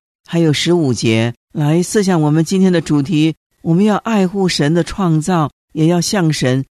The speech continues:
献上感恩。弟兄姐妹，我们的神创造了宇宙万物，在创世纪里告诉我们，他的创造是何等的伟大、美好。他不但是创造了天地，还创造了我们。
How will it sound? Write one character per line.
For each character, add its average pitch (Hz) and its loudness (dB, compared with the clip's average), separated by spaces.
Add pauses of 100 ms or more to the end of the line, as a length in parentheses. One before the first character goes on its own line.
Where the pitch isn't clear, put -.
献 175 -2
上 151 -2
感 113 -2
恩。 147 0 (320)
弟 226 -4
兄 240 0
姐 196 2
妹， 190 2
我 170 0
们 185 0
的 196 2
神 175 0
创 190 0
造 175 2
了 156 0
宇 139 0
宙 170 -2
万 151 0
物， 151 0 (320)
在 180 0
创 175 0
世 170 0
纪 165 2
里 123 0 (180)
告 180 0
诉 151 -2
我 123 0
们， 123 2 (260)
他 - -4
的 208 2
创 208 0
造 190 0
是 175 -2
何 165 0
等 156 0
的 156 0
伟 131 0
大、 123 -2 (260)
美 156 0
好。 117 -2 (220)
他 190 -6
不 175 -2
但 202 2
是 165 0 (240)
创 208 0
造 180 0
了 139 -2
天 180 0
地， 160 0 (280)
还 147 0
创 160 0
造 143 0
了 127 -2
我 113 0
们。 107 0